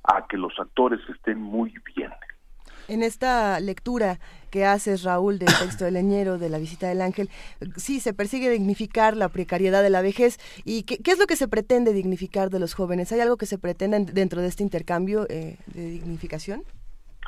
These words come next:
Speaker 1: Sí, yo, yo, hay algo que, que me, a mí me conmueve profundamente en los jóvenes.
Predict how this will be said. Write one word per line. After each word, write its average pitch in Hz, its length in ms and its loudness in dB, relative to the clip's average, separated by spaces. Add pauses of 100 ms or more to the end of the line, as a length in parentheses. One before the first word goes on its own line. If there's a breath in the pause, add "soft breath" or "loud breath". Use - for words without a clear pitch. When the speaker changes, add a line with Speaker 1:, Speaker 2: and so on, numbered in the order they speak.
(140)
Speaker 1:
Sí, 113 480 0
yo, 117 200 4
yo, 113 240 2
hay 107 180 6
algo 107 340 2
que, 98 180 -8 (960 loud breath)
que 107 140 -2
me, 104 440 -2
a 104 120 6
mí 113 120 0
me 123 140 2
conmueve 123 440 2
profundamente 104 840 -4
en 80 100 -10
los 78 120 -8
jóvenes. - 400 0